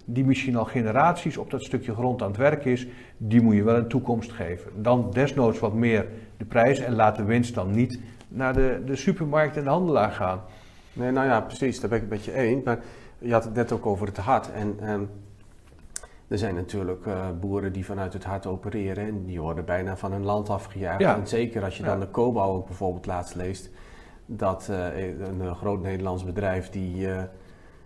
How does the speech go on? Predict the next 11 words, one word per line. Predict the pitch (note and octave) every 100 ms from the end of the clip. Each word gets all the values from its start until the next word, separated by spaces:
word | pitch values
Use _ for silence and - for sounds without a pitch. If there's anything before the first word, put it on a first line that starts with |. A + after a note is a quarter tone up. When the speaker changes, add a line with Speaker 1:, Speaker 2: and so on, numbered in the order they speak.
| -
Speaker 2:
ja, | - G#2 G#2 F#2
die, | G2 G2 G#2 G#2
eh, | G#2 G#2 G#2
maakt | G#2+ G#2
eigenlijk, | A2 G#2+ A2 G#2+
zeg | A#2+ G#2
maar, | A2+ G#2+
een | G#2
soort | G2 A#2+ A2+
van, | - A2+ A2+ A#2
eh, | A#2+ A#2 A#2 A#2+